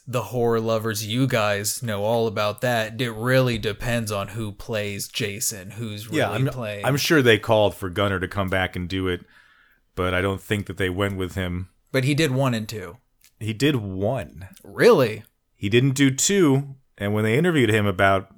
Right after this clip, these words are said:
Speaker 2: why he didn't do two, he said because when they came to him, they offered him scale plus ten percent for his agent. And he said, "Is that the kind of offer you would make to Leatherface for your sequel? Like, I don't even want, like, a lot.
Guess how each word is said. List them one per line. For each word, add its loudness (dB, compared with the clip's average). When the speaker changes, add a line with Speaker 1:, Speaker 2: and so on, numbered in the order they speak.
Speaker 2:
why 0
he 0
didn't -2
do -4
two, -4
he -6
said 4
because -2
when -4
they -2
came -2
to -2
him, -4
they -4
offered -2
him -6
scale -4
plus -6
ten -4
percent -10
for -8
his -6
agent. -10
And -8
he -2
said, -2
"Is -10
that -4
the -8
kind 0
of -2
offer 2
you -2
would -4
make -6
to -6
Leatherface -4
for -6
your 0
sequel? -6
Like, -8
I 0
don't 0
even 0
want, 6
like, 0
a -2
lot. 0